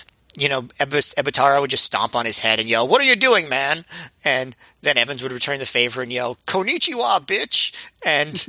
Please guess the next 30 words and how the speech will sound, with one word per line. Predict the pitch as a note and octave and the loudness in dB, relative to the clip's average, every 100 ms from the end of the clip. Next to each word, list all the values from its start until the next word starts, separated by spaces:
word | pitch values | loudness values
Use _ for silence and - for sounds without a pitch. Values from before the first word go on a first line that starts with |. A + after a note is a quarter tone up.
| E3+ E3 - | -12 -16 -20
<laughs> | - _ F#3+ | -20 _ -4
and | F3+ | 0
then | B3 | 0
E-, | G3 - | 0 0
Evans | A3+ C4 | 0 0
also | G3+ G3+ | 2 2
was | F#3 | 2
saying | - F#3 C#3 | 2 0 -6
"boom" | A#2+ C#3+ D#3 F#3+ | -8 -6 -4 -4
a | |
lot. | G#3 A3+ A3+ | -2 0 -2
I | |
don't | D3+ | -4
know | D#3 | -6
if | |
you | D3+ | -6
noticed | C#3 C#3+ | -6 -2
that. | B2+ D#3+ | 0 0
He | D#3+ | 0
would | |
just | D3 E3+ | -4 0
be | |
like, | F3 C3+ A2+ | 0 0 -2
"Boom!" | F#4 F#4 F4+ C4 A#2+ - - - | 2 4 4 2 -4 -10 -12 -4
Like, | - C#3+ | -2 2
whenever | D#3 D#3 | 2 4
he | F3+ | 2
would | F3+ | 2
do, | E3 | 2
like, | E3 D#3 - | 4 2 -2